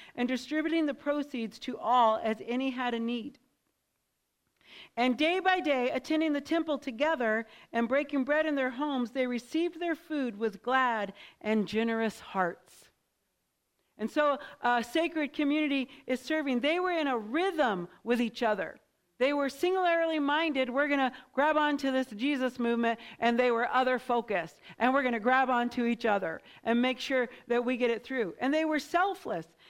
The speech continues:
They recognized that if someone had a need and they had the ability to meet it, then they had the responsibility to meet it.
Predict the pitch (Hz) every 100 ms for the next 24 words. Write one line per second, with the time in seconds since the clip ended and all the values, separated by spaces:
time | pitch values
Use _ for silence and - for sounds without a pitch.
0 | - - 302 339 359 339 320 302 277 247
1 | - 330 339 330 311 285 294 330 359 339
2 | - - 247 233 285 349 339 311 277 247
3 | 254 302 302 294 269 247 294 339 349 -
4 | - 254 269 277 254 240 226 - 294 302
5 | 262 277 277 214 175 165 151 - -